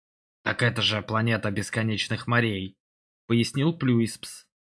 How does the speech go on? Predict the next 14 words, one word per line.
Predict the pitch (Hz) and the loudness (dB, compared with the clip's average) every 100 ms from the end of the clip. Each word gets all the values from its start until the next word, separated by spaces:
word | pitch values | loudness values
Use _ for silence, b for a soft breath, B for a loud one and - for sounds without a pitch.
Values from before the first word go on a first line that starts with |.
| _ _ _ _ _ - | _ _ _ _ _ -2
«Она | 113 120 123 | 2 4 4
практически | 123 107 - 117 113 - | 4 -2 0 0 0 -2
полностью | - 120 123 120 123 117 | 0 2 4 2 0 -2
покрыта | 110 113 117 113 | -2 0 0 2
водой, | 107 107 110 104 - _ | 0 0 0 -2 -6 _
и | 117 | -4
повсюду | 117 117 - 127 123 | 0 0 0 0 0
имеются | 110 120 120 120 | 2 2 2 0
небольшие | 107 101 104 - 123 113 | -2 -2 -2 2 4 2
острова | 107 - 113 107 120 | 0 -4 -2 2 2
с | 120 | 2
отелями | 107 - 120 117 107 107 | -4 2 2 4 0 -2
и | - | -2
пляжами». | 123 110 104 101 101 101 95 | 0 0 0 0 -4 -4 -6